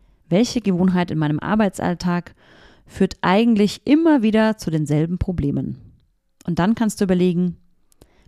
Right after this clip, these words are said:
welches wäre ein kleines Experiment, das ich mal ausprobieren könnte?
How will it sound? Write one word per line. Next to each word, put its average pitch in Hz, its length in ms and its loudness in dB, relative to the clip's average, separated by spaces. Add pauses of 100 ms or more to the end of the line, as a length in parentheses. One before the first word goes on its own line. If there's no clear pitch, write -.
welches 233 600 0 (580)
wäre 180 220 0
ein 175 100 -2
kleines 214 300 -4
Experiment, 180 640 -4
das 180 100 -4
ich 165 100 -12
mal 165 200 -4 (180)
ausprobieren 220 500 2
könnte? 254 400 0